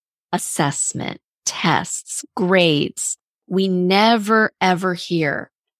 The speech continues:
those structures of school that we spend basically all our time, energy, and financial resources on. So if we were to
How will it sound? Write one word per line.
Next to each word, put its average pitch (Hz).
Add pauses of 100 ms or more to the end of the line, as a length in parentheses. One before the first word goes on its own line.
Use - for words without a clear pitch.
those 175
structures -
of 160
school - (140)
that -
we 226
spend 139 (300)
basically 151
all 139
our 131 (420)
time, 160 (100)
energy, 147
and 147
financial 139
resources -
on. - (520)
So - (460)
if 185
we 190
were 175
to 160